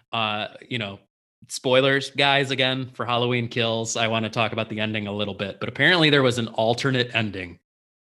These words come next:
uh, that they shot where, uh, it was going to be Judy Greer was on the phone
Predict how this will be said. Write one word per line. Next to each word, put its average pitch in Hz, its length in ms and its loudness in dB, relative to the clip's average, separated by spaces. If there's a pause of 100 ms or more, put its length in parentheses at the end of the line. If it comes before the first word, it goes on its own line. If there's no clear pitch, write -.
(300)
uh, 101 320 -8 (120)
that 104 120 -8
they 101 120 -6
shot 101 420 0 (400)
where, 113 520 0 (680)
uh, 104 440 0 (560)
it 123 120 -2
was 123 160 -2
going 127 160 2
to 123 60 4
be 113 260 2
Judy 131 280 2
Greer 123 360 2
was 113 160 0
on 110 180 0
the 95 80 -6
phone 131 600 -4